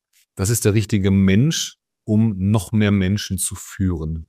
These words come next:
Ich habe dieses Jahr ganz viele kritische Sachen geschrieben zum Thema Führen in Deutschland, im allgemeinen Sinne, weil ich einfach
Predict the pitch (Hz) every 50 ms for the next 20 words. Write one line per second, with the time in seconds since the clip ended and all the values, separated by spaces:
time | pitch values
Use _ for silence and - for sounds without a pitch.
0 | - - 98 127 135 147 170 170 147 - 135 123 110 139 143 - - 131 107 98
1 | - 110 - 113 92 95 90 92 95 - 110 95 87 90 - - 90 87 - -
2 | 95 - - 92 92 85 - - - 107 101 95 92 87 85 95 110 - - -
3 | 110 107 - 101 101 92 85 98 104 98 98 98 92 90 90 90 87 90 110 143
4 | 185 160 117 107 104 98 90 101 95 - 98